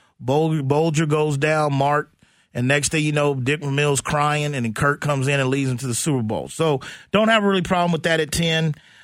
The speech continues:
Number nine, uh, the nineteen eighty-six New York Giants. Yeah.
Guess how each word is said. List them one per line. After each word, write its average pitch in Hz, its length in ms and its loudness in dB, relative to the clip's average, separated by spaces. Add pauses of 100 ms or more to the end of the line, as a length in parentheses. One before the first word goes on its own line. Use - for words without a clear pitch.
(140)
Number 185 260 2
nine, 208 720 2 (500)
uh, 151 440 0
the 135 100 -2
nineteen 190 800 -2
eighty-six 175 640 -2
New 156 140 -2
York 151 300 -2
Giants. 110 840 -6 (500)
Yeah. 135 600 0